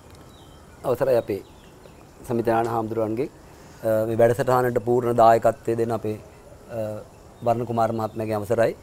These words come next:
සම්බන්ධ වෙන හැමෝගෙම අවසරයි. ඔබ අහන ප්‍රශ්නෙට, අ, උත්තර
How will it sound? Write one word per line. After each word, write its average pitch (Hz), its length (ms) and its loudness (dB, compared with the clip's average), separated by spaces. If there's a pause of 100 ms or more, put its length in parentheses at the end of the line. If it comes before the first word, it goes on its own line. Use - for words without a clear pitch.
(240)
සම්බන්ධ 117 380 -4
වෙන 117 140 -2
හැමෝගෙම 110 380 -4
අවසරයි. 110 400 -2 (580)
ඔබ 120 140 0
අහන 123 300 4
ප්‍රශ්නෙට, 127 480 -2
අ, - 1120 -4 (280)
උත්තර 147 400 4